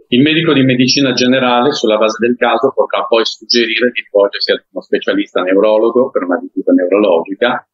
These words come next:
e il neurologo a sua volta potrà suggerire degli approfondimenti attraverso le neuroimmagini, perciò una I C E encefalo, un attacco encefalo o una risonanza magnetica encefalo, degli esami ematochimici specifici per vedere i marker che sono predittivi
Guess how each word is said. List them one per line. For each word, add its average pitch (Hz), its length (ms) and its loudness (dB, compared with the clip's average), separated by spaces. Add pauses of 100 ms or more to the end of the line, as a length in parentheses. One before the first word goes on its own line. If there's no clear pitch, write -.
(440)
e 131 40 0
il 127 80 4
neurologo 147 500 4
a 113 60 -2
sua 214 180 0
volta 117 320 2
potrà 104 300 -2
suggerire 117 480 0
degli 104 180 0
approfondimenti 107 840 2
attraverso 101 760 0
le 101 140 -2
neuroimmagini, 104 840 0
perciò 95 460 0
una - 360 2
I - 60 -2
C - 220 -2
E 92 60 0
encefalo, 92 500 0
un 92 60 4
attacco - 260 -2
encefalo 90 680 0 (340)
o 135 200 2
una 107 160 2
risonanza 101 460 0
magnetica 98 400 2
encefalo, 151 720 0 (320)
degli 139 240 0
esami 127 340 0
ematochimici 110 920 0
specifici 104 840 -2
per - 160 -2
vedere 98 520 2
i 113 120 -4
marker 104 580 -2
che - 80 -8
sono 101 300 0
predittivi 95 840 -2